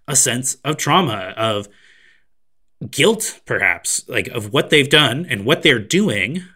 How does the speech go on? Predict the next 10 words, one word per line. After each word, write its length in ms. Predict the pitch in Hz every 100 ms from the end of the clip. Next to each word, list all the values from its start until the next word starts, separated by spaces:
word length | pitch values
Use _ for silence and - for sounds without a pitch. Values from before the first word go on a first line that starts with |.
| _ -
And 360 | 147 147 139
this 220 | 135 180 -
was, 300 | 196 - -
again, 320 | 127 233 -
sorely 640 | - - 151 170 185 185
lacking 400 | 143 123 127 131
in 80 | 117
the 100 | 110
original. 360 | 117 - 107 - _ _ _ _ - -
They, 220 | 113 131